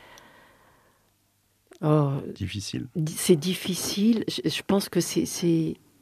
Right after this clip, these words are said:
Speaker 1: euh, pour une grande part, il, il y a des, des, des images, des clichés, ce que j'appelle des clichés, qui, qui entourent les personnes qui sont en prison. Et, et, euh, on, on, on ne voit que, que des gens qui, qui ont dérapé,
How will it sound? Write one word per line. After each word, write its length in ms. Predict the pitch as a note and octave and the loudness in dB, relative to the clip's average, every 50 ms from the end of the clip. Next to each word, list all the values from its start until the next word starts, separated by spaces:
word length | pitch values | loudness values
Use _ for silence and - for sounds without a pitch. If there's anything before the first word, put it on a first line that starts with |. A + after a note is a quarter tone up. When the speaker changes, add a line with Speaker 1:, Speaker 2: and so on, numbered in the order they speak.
| - - | -4 -2
Speaker 1:
euh, 300 | - D3+ D#3 D#3 E3 F3 F3+ - - - - - - - - _ - - | 0 0 -2 -2 -4 -6 -8 -10 -16 -20 -20 -20 -20 -20 -20 _ 2 8
pour 180 | - A3+ A3+ B3 | 8 10 10 10
une 140 | A3+ G#3+ | 8 8
grande 340 | F#3+ F3 F3 A#3 C#4+ C#4+ A#3+ | 6 6 6 6 6 6 4
part, 560 | - - F3 E3 E3 F3+ G#3+ B3+ B3+ - - - - - - - - - - _ | 4 4 4 4 4 2 0 -2 -6 -8 -12 -20 -20 -20 -20 -20 -20 -20 -4 _
il, 120 | F#3 E3+ - | -2 0 0
il 140 | - G3 F#3+ | 0 0 2
y 100 | F#3 F#3+ | 2 4
a 280 | G3 G#3 G#3+ G#3+ G#3 - - | 4 4 4 2 0 -2 -6
des, 220 | D#3 C#3+ D3 E3+ | -6 -4 -4 -2
des, 220 | - E3 F#3 F#3+ - | 2 4 4 4 4
des 380 | - E3+ G3 F#3+ E3+ E3+ A3 | 6 6 6 6 4 2 2
images, 440 | A3+ A#3 A3 G3+ G#3 G3+ G3+ F#3+ - | 4 4 6 6 4 4 2 2 6
des 120 | D3 E3+ E3+ | 6 6 6
clichés, 580 | - - - - C4 - - - - - A3 | 6 2 -4 -2 0 2 2 4 4 2 0
ce 120 | B3 - - | 0 0 0
que 80 | G3 | 2
j'appelle 420 | E3+ E3 F3+ F3+ - G3+ G3 F#3 E3 | 2 2 2 2 2 0 0 2 2
des 140 | E3+ F#3 | 2 2
clichés, 680 | F#3 - - - G3+ F#3 - - - - F3+ F#3+ A#3 - _ _ - - - - - - - - - - - - - - - _ _ _ | 2 0 -4 -6 -2 0 2 2 2 4 2 0 0 -4 _ _ -20 -20 -20 -20 -20 -20 -20 -20 -20 -20 -20 -20 -20 -20 -20 _ _ _
qui, 200 | - G#3+ F#3+ G3 | 0 2 2 2
qui 220 | - - G#3+ G3+ | 4 6 8 8
entourent 640 | G3+ G#3+ G#3+ - - - C4+ C#4+ C4+ A#3+ F#3+ - F#3 | 8 8 4 2 2 4 6 6 8 6 4 4 4
les 140 | F3+ G3 G3+ | 6 6 6
personnes 560 | - - B3 - - - A#3 G#3+ G#3+ G3+ - | 6 4 2 2 2 2 4 4 4 4 2
qui 160 | - - G3+ | 0 -2 -2
sont 180 | - - - G3 | 0 0 0 2
en 180 | F#3+ F#3 F3 | 2 2 0
prison. 540 | - - - F#3 E3+ D#3 - E3+ F3+ A3+ B3+ - _ - - - - - - - - _ _ | 0 0 0 0 0 2 2 2 2 2 0 -2 _ -18 -20 -20 -20 -20 -20 -20 -20 _ _
Et, 640 | - G3 F#3 F3+ F3 - G#3 F#3+ G3 G3 G3 G3 F#3 | 8 8 10 10 8 8 6 8 8 8 8 8 6
et, 100 | E3+ - - | 4 2 2
euh, 300 | E3+ E3 D#3+ D#3 D#3 D#3 - - | 4 4 6 6 4 2 0 0
on, 160 | F3+ E3 - - | -2 0 0 0
on, 420 | - D#3+ D#3+ D#3+ D#3 - - - | 2 2 2 2 0 -2 -2 0
on 60 | E3 E3+ | 2 4
ne 160 | E3+ E3+ F3 | 6 6 4
voit 300 | E3+ D#3+ F3+ F#3+ G#3 G#3+ | 4 4 2 4 4 2
que, 180 | G#3+ - - | 2 2 2
que 220 | F#3+ F3 - - G#3+ | 2 2 4 4 4
des 200 | G#3+ E3+ F#3 F#3 | 6 6 4 4
gens 240 | E3 F3 F3+ G3+ A3 | 4 2 0 0 -2
qui, 280 | - - - F3 D#3+ | -2 -2 0 0 0
qui 240 | - - - F3+ F3 | -2 -4 -2 2 2
ont 100 | E3+ E3+ | 2 4
dérapé, 720 | D3+ D#3+ D#3+ - D#3 C#3+ - - D#3 D3+ D#3+ F3 F#3+ G#3+ | 2 0 0 0 -2 -4 -4 -2 -2 0 0 0 0 -2